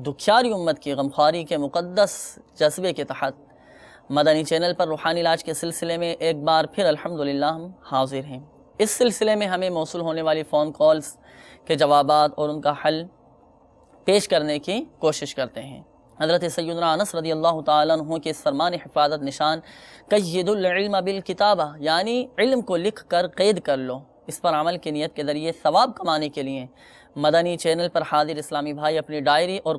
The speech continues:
कलम लेकर हमतन गोश तशरीफ़ रखिए और हस्बे ज़रूरत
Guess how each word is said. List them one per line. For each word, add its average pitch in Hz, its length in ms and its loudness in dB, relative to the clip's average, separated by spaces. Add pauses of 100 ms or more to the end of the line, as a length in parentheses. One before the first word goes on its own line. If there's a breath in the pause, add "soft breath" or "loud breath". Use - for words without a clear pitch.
कलम 226 220 4
लेकर 190 280 -2
हमतन 156 400 -4
गोश 156 420 -4
तशरीफ़ 185 340 -8
रखिए 180 420 -2 (520 loud breath)
और 156 220 4
हस्बे 240 400 2
ज़रूरत 165 480 0